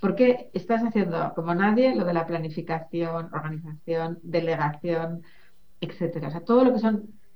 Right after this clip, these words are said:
soft skills que luego hacen falta en la empresa y nadie sabe dónde encontrarlas. Pues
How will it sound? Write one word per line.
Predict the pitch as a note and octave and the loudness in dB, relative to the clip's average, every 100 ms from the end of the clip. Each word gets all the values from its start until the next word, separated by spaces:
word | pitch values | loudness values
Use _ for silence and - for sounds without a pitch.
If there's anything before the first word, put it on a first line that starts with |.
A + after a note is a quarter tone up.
| - | -16
soft | - A#3+ - | 0 0 0
skills | - B3 B3 | 4 4 4
que | - | 0
luego | G3 G#3+ A#3+ - - | 2 2 0 -4 -8
hacen | F#3+ G#3+ | 0 2
falta | G3 F#3 | 2 0
en | F3 | 0
la | |
empresa | F3 G3+ A3 | 0 2 2
y | |
nadie | F#3+ F3+ | 2 0
sabe | F#3 F3 | 0 0
dónde | E3+ | 0
encontrarlas. | D#3+ D#3 C#3 C#3 D3 | -4 -4 -6 -6 -10
Pues | - D#3 D3+ - | -10 -12 -12 -18